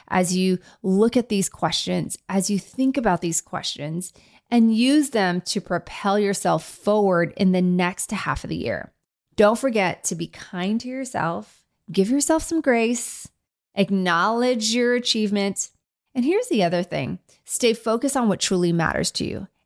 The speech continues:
And it may not be a bad idea to also show some appreciation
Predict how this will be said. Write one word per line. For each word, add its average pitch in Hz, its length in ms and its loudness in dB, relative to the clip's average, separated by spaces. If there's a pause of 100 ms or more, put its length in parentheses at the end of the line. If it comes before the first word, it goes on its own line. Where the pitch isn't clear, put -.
And 233 140 4
it - 120 2
may 240 440 4
not 320 240 0
be 247 120 2
a 214 60 2
bad 196 240 0
idea 185 640 0 (380)
to 240 340 4 (160)
also 226 540 4
show 185 220 2
some 180 200 -4
appreciation 180 800 -2